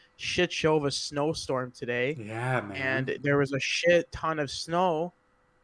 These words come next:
Speaker 1: <laughs> uh, in, on everyone's, um, driveway. And
Speaker 2: <laughs>
Speaker 1: so I shoveled all of my snow. Uh, well, my brother helped, of course, too, 'cause I got his ass and forced him to. But,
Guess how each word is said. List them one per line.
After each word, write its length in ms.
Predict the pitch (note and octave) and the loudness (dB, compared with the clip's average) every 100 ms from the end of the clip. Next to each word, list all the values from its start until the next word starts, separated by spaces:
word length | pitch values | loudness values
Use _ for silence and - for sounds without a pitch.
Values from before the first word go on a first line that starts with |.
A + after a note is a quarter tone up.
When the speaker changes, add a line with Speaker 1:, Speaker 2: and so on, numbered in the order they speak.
| _ | _
Speaker 1:
<laughs> 20 | - C3+ - - - _ | -2 -2 -4 -18 -20 _
uh, 340 | D#3+ E3 D#3 D#3 | 0 4 4 4
in, 140 | D#3+ D#3+ - | 2 0 0
on 180 | D#3+ | 0
everyone's, 580 | D#3+ E3 D#3+ D#3 D3+ C#3+ | 0 0 0 -2 -6 0
um, 580 | D3+ C#3+ C#3+ C#3 C#3 B2+ - - _ _ _ _ _ _ _ _ _ - | 2 4 4 0 -4 -16 -18 -20 _ _ _ _ _ _ _ _ _ 0
driveway. 420 | A3 G#3 D3 D#3+ G#3 - - - C3 | 0 2 2 2 -2 -14 -16 -12 -2
And 400 | D3+ D#3 D#3 E3 | 0 2 0 0
Speaker 2:
<laughs> 80 | D#3+ | -2
Speaker 1:
so 200 | D#3 D#3 | -2 -2
I 240 | - F3 G3 F4 - | 2 2 2 -2 -12
shoveled 340 | - D#3+ D#3 C#3 | -8 -6 -4 -2
all 160 | D3+ | -2
of 40 | D#3+ | -2
my 220 | D#3 D#3 | -4 -4
snow. 480 | - C#3 B2+ C#3 F3+ - _ _ _ _ | -8 -6 -4 -6 -10 -18 _ _ _ _
Uh, 160 | B2+ B2 | -10 -8
well, 200 | C3+ C3+ | -4 -4
my 140 | C3 C#3 | -2 -4
brother 280 | C3 B2+ B2+ | -2 -2 -4
helped, 340 | B2+ B2 - | -4 -6 -8
of 160 | A#2+ - | -14 -8
course, 300 | A#2+ A#2+ - | -8 -8 -10
too, 280 | - A#2+ D3+ | -8 -6 -6
'cause 160 | - A#2+ | -8 -8
I 220 | A2+ A2+ - _ _ _ _ _ _ _ - | -6 -8 -12 _ _ _ _ _ _ _ -2
got 80 | B2+ | -2
his 140 | B2+ | 0
ass 360 | A#2+ B2 C3+ A#2 | 0 0 -2 -6
and 120 | A#2+ | -4
forced 280 | A#2 A2+ - | 0 0 -2
him 100 | C#3 | -8
to. 200 | C3+ F#3 | -2 0
But, 240 | G#3 B2 | 4 2